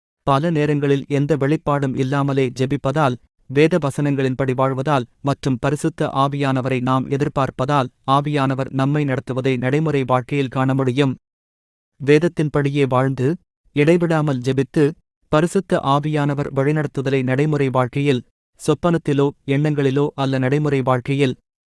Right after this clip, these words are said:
கண்டுபிடித்து நடந்தால் வாழ்க்கையே பெரிய வெற்றிதான், பலன்களும்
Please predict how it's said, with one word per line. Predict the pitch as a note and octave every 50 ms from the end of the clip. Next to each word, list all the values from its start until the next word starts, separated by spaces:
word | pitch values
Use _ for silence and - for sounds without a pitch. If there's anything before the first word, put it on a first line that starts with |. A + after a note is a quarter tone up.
| _ _ -
கண்டுபிடித்து | - C#3+ D3+ D#3+ F3 D#3+ D#3 C#3+ C#3 - D#3 D3
நடந்தால் | C3+ C3 C3 C3 C3+ C#3+ C#3+ C#3 - -
வாழ்க்கையே | B2 B2+ C3 C#3+ C#3+ - D#3+ D3+ D3+ D3 C3+ - _
பெரிய | - C#3+ C#3+ D#3+ E3+ E3+ C#3
வெற்றிதான், | C3 - - D3 C3 D#3 D3 C3+ B2+ - - _ _ _ _ _ _ _
பலன்களும் | - C#3 C3+ C#3+ C#3+ C#3+ C#3+ D3 C#3